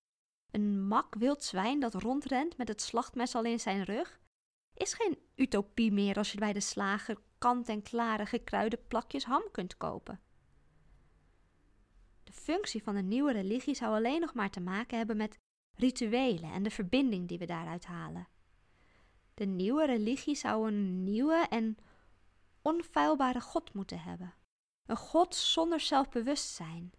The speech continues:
Alle slechte eigenschappen van andere goden kwamen altijd voort uit hun zelfbewustzijn.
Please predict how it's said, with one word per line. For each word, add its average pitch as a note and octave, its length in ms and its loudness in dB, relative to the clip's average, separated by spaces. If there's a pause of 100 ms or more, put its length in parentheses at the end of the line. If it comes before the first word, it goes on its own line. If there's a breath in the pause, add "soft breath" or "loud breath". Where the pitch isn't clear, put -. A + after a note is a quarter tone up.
(1200 soft breath)
Alle D4 220 6
slechte - 360 -4
eigenschappen A#3 640 -2
van A3 200 -4
andere B3 300 0
goden A#3+ 420 0
kwamen B3+ 260 -2
altijd C#4+ 380 2
voort C4 440 -2
uit D4 120 0
hun C#4 80 -6
zelfbewustzijn. C4 1000 -2